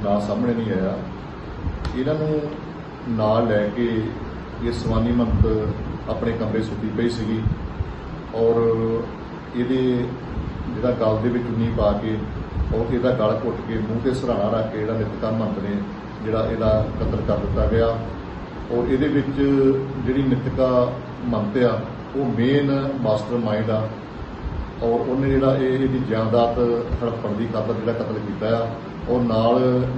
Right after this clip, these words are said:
ਮੇਨ ਬੰਦਾ ਜਿਹੜਾ ਉਹਦਾ ਪੱਪੀ, ਜਤਿੰਦਰ ਪੱਪੀ ਜਿਹੜਾ ਹੈਗਾ,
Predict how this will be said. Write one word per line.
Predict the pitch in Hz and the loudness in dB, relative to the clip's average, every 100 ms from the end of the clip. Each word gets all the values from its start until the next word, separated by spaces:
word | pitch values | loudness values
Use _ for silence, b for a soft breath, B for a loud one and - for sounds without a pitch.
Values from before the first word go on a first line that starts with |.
| 117 | 0
ਮੇਨ | 117 123 | 2 2
ਬੰਦਾ | 127 120 123 | 2 2 4
ਜਿਹੜਾ | 123 123 | 4 4
ਉਹਦਾ | 123 123 120 | 2 2 2
ਪੱਪੀ, | 117 - - 123 117 113 - | 0 -2 -2 0 0 -2 -6
ਜਤਿੰਦਰ | 117 113 113 | -4 -2 0
ਪੱਪੀ | - - - | -2 -4 -2
ਜਿਹੜਾ | 120 110 | 2 2
ਹੈਗਾ, | 107 101 | 2 2